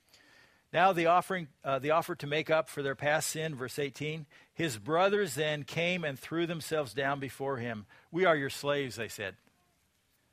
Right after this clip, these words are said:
They don't believe they're forgiven. They're scared to death. They're, they're saying, "We are your slaves."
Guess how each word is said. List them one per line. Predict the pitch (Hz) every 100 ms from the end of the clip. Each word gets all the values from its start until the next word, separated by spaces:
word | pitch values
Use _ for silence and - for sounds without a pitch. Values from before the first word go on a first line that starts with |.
| _
They | -
don't | 160 110
believe | 110
they're | 110
forgiven. | 107 110 113 117 127
They're | 170
scared | - 123 113 107
to |
death. | 101 101 90 _ _ _ _ _ _ _ _ _ _ _ _ _ _ _ -
They're, | 139 147
they're | 147 135
saying, | 139 123 110
"We | 127 156
are | 147
your | 120
slaves." | 104 135 127 101 -